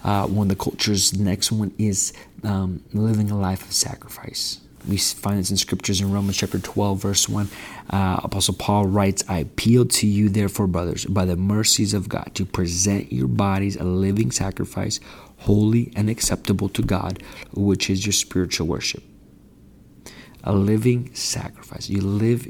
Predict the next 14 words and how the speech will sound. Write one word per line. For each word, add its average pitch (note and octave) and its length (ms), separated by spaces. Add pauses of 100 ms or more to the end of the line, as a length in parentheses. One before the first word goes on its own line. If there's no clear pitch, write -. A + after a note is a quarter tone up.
your G2 200
life F#2 420
to - 100
serve. - 560
Matthew G2 280
says, G2+ 200
"If F#2 220
anyone G#2+ 280
forces G2+ 380
you G#2 100
to G2 100
go G2+ 100
one G2+ 300
mile, G2 220